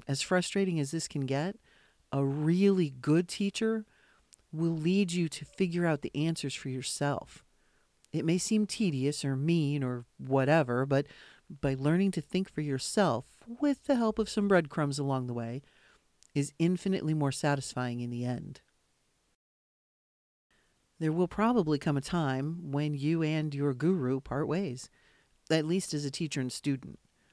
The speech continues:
You might remain friends, or you might not. Of course, I'm talking about a long-term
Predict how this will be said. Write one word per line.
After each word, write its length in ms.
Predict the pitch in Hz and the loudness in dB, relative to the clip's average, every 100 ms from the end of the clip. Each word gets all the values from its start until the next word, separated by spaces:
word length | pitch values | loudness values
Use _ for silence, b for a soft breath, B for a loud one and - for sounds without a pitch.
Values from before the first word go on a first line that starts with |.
| b b _ | b b _
You 100 | 185 | 2
might 220 | 175 170 | 4 4
remain 300 | 175 165 135 | 4 2 2
friends, 600 | 135 190 175 135 165 - - _ _ - | 2 4 6 4 0 -6 -14 _ _ -4
or 240 | 143 180 | -2 0
you 140 | 185 | 2
might 240 | 190 190 202 | 2 2 0
not. 320 | 151 185 - _ _ _ _ _ _ _ - | -2 -4 -8 _ _ _ _ _ _ _ -6
Of 120 | 180 | 2
course, 200 | 233 214 | 4 4
I'm 120 | 220 | 4
talking 180 | 214 202 | 4 4
about 220 | 170 139 | 2 0
a 40 | |
long-term 1200 | 135 139 151 156 156 143 - - 202 170 139 131 | -2 0 0 0 -2 -4 -8 -6 -2 0 -2 -4